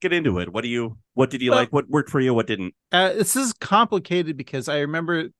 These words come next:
Speaker 2: this episode when it aired, and I'm not a fan of it then.
Speaker 1: Mm-hmm.
Speaker 2: And I was ready to go on this podcast on the hot mic tonight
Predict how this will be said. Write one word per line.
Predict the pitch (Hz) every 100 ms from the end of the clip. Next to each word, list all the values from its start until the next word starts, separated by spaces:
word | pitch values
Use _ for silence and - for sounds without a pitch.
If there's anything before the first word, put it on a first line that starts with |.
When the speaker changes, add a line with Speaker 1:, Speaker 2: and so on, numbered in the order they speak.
| -
Speaker 2:
this | 143 -
episode | 131 127 131
when | 127
it | 117
aired, | 113 117 110
and | - 123
I'm | 120
not | 120 120
a |
fan | - 123 117
of | 117
it | 113 110 _ -
then. | 127 147 120 107 113 - _ -
Speaker 1:
Mm-hmm. | 185 107 120 113 _
Speaker 2:
And | 147 156 151 147 131 _ -
I | 196
was | 196 143
ready | 202 226
to | 180
go | - 156 147
on | 147 143 139 135 - _
this | - 147
podcast | - 123 120 127 117 143
on | 127
the | 120 107
hot | - 151 139
mic | 123 123
tonight | - 117 110 110 110 -